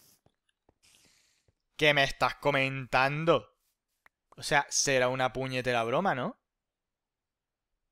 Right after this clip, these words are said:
La Level está dentro de un cofre de uno de esos pisos y... Estás muy loco, tío. Muy, muy, muy loco.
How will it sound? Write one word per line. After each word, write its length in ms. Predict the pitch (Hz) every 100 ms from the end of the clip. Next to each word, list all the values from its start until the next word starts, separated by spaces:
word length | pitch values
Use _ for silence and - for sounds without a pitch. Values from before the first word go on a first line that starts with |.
| _ _ _ _ _ _ _ -
La 220 | 160 156
Level 360 | 160 220 285 -
está 320 | 175 - 180
dentro 340 | 180 170 160 151
de 80 | 151
un 180 | 147
cofre 680 | 139 151 147 - 139 135 - _ _ _ _
de 260 | 147 135 143
uno 220 | 151 147
de 80 | 139
esos 180 | 135
pisos 460 | - - 151 - 135 -
y... 340 | 147 131 139 _ _ _ _ _ _ _ _ _ _ _ _ _ _ _ _ _ _
Estás 580 | 131 117 - - 117 -
muy 540 | 139 143 147 156 170
loco, 380 | 156 139 160 127
tío. 220 | 120 120
Muy, 420 | 120 127 143 156 180
muy, 320 | 180 180 190
muy 300 | 185 185 190
loco. 480 | 160 156 139 107